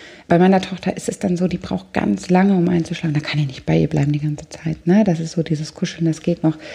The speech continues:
Am Ende kommt die aber auch immer zu uns. Ich finde dieses Konzept einfach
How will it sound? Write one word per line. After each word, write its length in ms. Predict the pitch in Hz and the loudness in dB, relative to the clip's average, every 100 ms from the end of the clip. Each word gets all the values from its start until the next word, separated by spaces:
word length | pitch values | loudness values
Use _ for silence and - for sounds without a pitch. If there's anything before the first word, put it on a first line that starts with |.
| - | -6
Am 140 | - 175 | 0 4
Ende 160 | 170 | 4
kommt 240 | - 165 - | 2 -2 -2
die 60 | |
aber 200 | 170 - | -4 -4
auch 140 | - 214 | -4 -2
immer 180 | 190 | -2
zu 140 | 190 196 | -2 -4
uns. 260 | 175 175 - - - - - - - | -2 -4 -8 -20 -20 -20 -20 -20 -14
Ich 140 | - - | -12 -8
finde 240 | - 220 | 0 2
dieses 220 | 208 190 | 2 -2
Konzept 500 | - 185 - 320 - 220 | -2 -2 -2 -6 -4 -2
einfach 380 | 214 214 - | -2 -4 -8